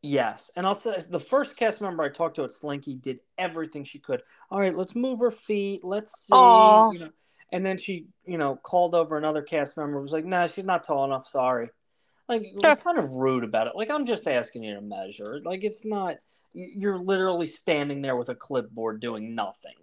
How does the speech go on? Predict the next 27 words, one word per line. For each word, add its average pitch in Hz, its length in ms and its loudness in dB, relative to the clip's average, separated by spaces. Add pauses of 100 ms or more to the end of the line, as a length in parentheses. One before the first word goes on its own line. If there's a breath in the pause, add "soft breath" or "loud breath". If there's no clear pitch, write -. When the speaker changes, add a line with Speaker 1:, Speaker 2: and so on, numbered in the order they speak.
(160)
Speaker 1:
Uh, 156 300 -10 (420 soft breath)
it, 131 220 -4
it 165 60 2
was 156 140 0
just 151 240 -6
a 135 40 -4
bit, 127 360 -2 (180)
bit 139 220 2
much 127 640 0
from 139 200 -6
that 127 180 2
second 127 360 -2
person, 123 440 -4
but, 113 340 0 (520 soft breath)
um, 113 680 0 (1700)
yeah, 156 240 4
and 160 200 -6
kind 208 200 2
of 202 80 -2
the 196 60 -2
same 185 340 0
for 143 100 -2
both 143 320 0
of 123 80 -4
them. 117 140 -8
Their 120 140 -4
hair 143 680 -2